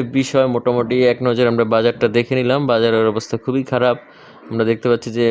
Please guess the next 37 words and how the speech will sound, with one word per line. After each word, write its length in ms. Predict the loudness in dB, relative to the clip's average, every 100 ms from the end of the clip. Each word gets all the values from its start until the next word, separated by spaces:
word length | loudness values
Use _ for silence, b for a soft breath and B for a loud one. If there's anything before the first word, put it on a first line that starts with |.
| 2
বাজারটা 300 | 0 0 0 -2
এখনও 240 | -2 -4 -4 -4
পর্যন্ত 420 | -6 -6 -8 -6 -4 -2 -4 -4
স্বাভাবিক 380 | -4 -4 -6 -6
হতে 180 | -2 -2 0
পারেনি, 360 | 0 0 -2 -4 -2
তবে 140 | -2 0
কবে 160 | 0 0
নাগাদ 260 | 0 0 0
হবে 140 | -2
সেটাও 300 | -2 -2 -2 0
কিন্তু 220 | -2 -2 0
বলা 140 | 0
যাচ্ছে 260 | 0 -2 -2
না। 80 | 0
যাই 160 | 2 2
হোক, 120 | 0 B B B B B -8 -6
এখন 140 | -2
আমরা 200 | 0 0
চলে 200 | 0 2 2
যাব 100 | 2 0
কয়েকটি 240 | 0 0
গুরুত্বপূর্ণ 560 | 2 2 2 0 0 2 4
নিউজে। 240 | 4 2
তো 100 | 0 0
প্রথম 240 | 0 0
আমরা 180 | 0 0
যেই 180 | 0 0
নিউজটি 300 | 0 0 0
নিয়ে 140 | 0 0
আলোচনা 300 | -2 0 0
করব, 220 | 0 -2 -2 -4
সেটি 160 | 0
হচ্ছে 280 | -2 0 0 2 0 -4 _ _ -6
আশা 240 | -4 -2
থেকে 240 | -2 -2 -2
হতাশা 380 | -2 -2 0